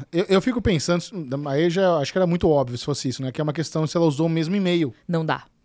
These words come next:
Speaker 1: Não é isso também?
Speaker 2: Não,
Speaker 1: Hum.
Speaker 2: não dá. Ele não importa. Se você cria uma conta nova, cem por cento nova,
Speaker 1: Mesmo?
Speaker 2: é, você perde tudo que você já teve.
Speaker 1: Ok.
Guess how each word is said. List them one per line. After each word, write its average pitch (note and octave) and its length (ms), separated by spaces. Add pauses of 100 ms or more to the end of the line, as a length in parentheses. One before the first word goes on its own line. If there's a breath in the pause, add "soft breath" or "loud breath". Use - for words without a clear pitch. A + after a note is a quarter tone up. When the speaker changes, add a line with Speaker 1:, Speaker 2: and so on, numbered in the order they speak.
Speaker 1:
Não C#3 180
é C#3+ 80
isso F3 240
também? D#3 340 (120)
Speaker 2:
Não, D3 160
Speaker 1:
Hum. G#2+ 120
Speaker 2:
não E3+ 160
dá. E3 200 (180 loud breath)
Ele F#3+ 180
não G#3 140
importa. E3 380
Se D#3 80
você F3+ 200
cria A#3+ 200
uma B3 140
conta G3+ 340
nova, F3+ 440
cem G#3 220
por A3 140
cento F#3 280
nova, E3+ 440 (200 loud breath)
Speaker 1:
Mesmo? D#3+ 320
Speaker 2:
é, E3 720
você F#3 380
perde F#3 380
tudo D#3 260
que - 140
você D#3 240
já D#3 120
teve. C3 360 (100)
Speaker 1:
Ok. F#2 320